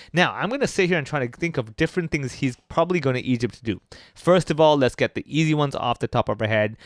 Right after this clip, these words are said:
Going to see the pyramid, not happening. Going to see the little Pharaoh Sphinx and all that, not happening. I get, I bet you anything. It's much like someone like myself who was born and raised in Hong Kong and being told, "Hey, Viv, let's go watch the eight P M light show." And I'm like, "How about, uh, you do that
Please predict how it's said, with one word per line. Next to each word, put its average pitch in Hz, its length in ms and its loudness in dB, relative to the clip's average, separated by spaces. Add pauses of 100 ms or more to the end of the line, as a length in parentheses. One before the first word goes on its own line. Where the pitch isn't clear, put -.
(160)
Going 196 160 4
to 202 80 6
see 202 100 0
the 175 80 6
pyramid, 156 400 4
not 131 180 2
happening. 131 320 2
Going 147 140 2
to 147 80 -2
see 143 60 -6
the 131 80 -2
little 123 180 2
Pharaoh 113 240 2
Sphinx 123 340 -2
and 120 120 -6
all 113 100 0
that, - 100 -8
not 170 200 0
happening. 117 320 0
I 143 100 0
get, 151 340 -2
I - 80 -8
bet 190 280 0
you 151 80 2
anything. 117 400 -2 (320)
It's 185 180 0
much 247 300 -2
like 190 240 2 (480)
someone 220 320 2
like 147 140 2
myself 127 480 2
who 135 180 0
was 123 160 -2
born 151 260 0
and 185 80 0
raised 139 140 2
in 117 60 -4
Hong 113 200 -2
Kong 98 300 -4 (200)
and 156 180 2
being 180 180 2
told, 151 220 2
"Hey, 175 160 2
Viv, 135 400 0 (400)
let's 196 260 2
go 185 160 0
watch 156 380 2
the 120 200 -4
eight 135 280 2
P 139 200 0
M 123 160 -2
light 104 300 0
show." 95 260 -2
And 110 140 -4
I'm 123 140 -2
like, 113 280 -2
"How 247 200 0
about, 160 340 4 (180)
uh, 135 380 0
you 165 260 0
do 143 200 2
that 101 340 2